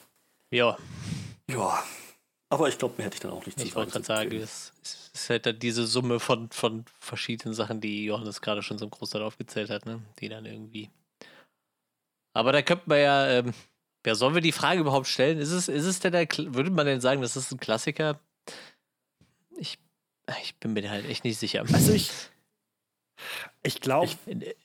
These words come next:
Speaker 3: ja.
Speaker 2: Tendiere zu
Speaker 1: ja, in,
Speaker 2: nein,
Speaker 1: in irgendeiner
Speaker 2: ehrlich
Speaker 1: Weise
Speaker 2: gesagt.
Speaker 1: f-, vielleicht, aber
Speaker 2: Guter Film, auf jeden Fall. Sehenswert
Speaker 1: Ja.
Speaker 2: in jeder Hinsicht. Aber Klassiker geht kleinen Schritt zu weit für meinen Geschmack.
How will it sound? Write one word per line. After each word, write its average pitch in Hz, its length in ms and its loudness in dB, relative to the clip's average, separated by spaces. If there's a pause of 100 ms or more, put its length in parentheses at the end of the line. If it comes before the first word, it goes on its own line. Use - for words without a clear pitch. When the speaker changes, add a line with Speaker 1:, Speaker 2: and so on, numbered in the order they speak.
Speaker 3:
ja. - 160 -14 (800)
Speaker 2:
Tendiere 107 340 -2
zu - 80 2
Speaker 1:
ja, 147 140 8
in, 165 80 6
Speaker 2:
nein, 170 180 6
Speaker 1:
in 170 120 2
irgendeiner 196 340 6
Speaker 2:
ehrlich 156 100 6
Speaker 1:
Weise 175 260 6
Speaker 2:
gesagt. - 220 -6
Speaker 1:
f-, - 800 -12 (160)
vielleicht, 143 580 -4
aber 127 640 -4
Speaker 2:
Guter 170 320 4
Film, 131 460 4
auf 107 200 0
jeden 113 220 2
Fall. 92 280 0
Sehenswert 131 560 4
Speaker 1:
Ja. 127 40 0
Speaker 2:
in 113 60 -2
jeder 120 160 6
Hinsicht. 117 640 0 (500)
Aber 113 220 4
Klassiker 135 800 0
geht 127 140 0 (640)
kleinen 120 280 2
Schritt - 220 -6
zu - 140 -6
weit 90 200 -6
für - 220 -12
meinen 90 180 -10
Geschmack. 98 260 -10